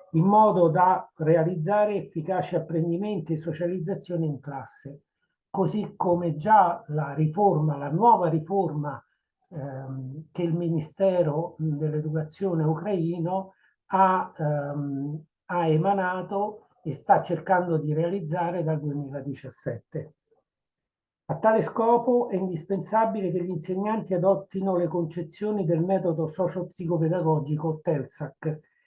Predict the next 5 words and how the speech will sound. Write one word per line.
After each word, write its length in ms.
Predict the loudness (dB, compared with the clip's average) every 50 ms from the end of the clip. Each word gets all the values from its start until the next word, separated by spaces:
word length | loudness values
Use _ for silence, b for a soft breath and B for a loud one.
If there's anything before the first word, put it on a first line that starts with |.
| b b b
e 180 | 2 4 4 4
le 120 | 4 4
competenze 800 | 4 4 2 2 2 0 0 0 2 2 0 0 0 0 0 2
di 140 | 4 4 4
docimologia, 1200 | 4 2 0 -2 -4 -2 0 0 0 0 -2 -2 -4 -6 -6 -4 -2 0 0 0 0 -2 -6